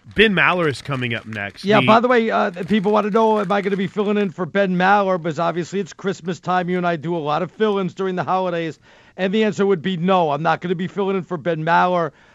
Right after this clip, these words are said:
Speaker 2: I'd rather have toothpicks, uh, stuck in my eyeballs, uh, before I fill in for the Maller militia. And when they ask me to do it, I, I just start to cry and, and beg off it.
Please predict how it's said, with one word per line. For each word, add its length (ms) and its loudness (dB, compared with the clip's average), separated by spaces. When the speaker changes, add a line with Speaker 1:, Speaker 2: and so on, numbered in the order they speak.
Speaker 2:
I'd 280 -4
rather 640 0
have 480 -6
toothpicks, 520 -6
uh, 160 -4
stuck 280 -8
in 80 -4
my 200 -4
eyeballs, 600 -4
uh, 140 -4
before 320 -4
I 60 -4
fill 220 -6
in 60 -6
for 120 -10
the 80 -6
Maller 360 -2
militia. 440 -6
And 120 -4
when 120 0
they 120 0
ask 200 2
me 80 -4
to 180 -4
do 160 4
it, 100 0
I, 220 -2
I 80 -2
just 420 -12
start 320 -2
to 80 -8
cry 400 0
and, 200 -6
and 200 -8
beg 240 -2
off 260 2
it. 180 -6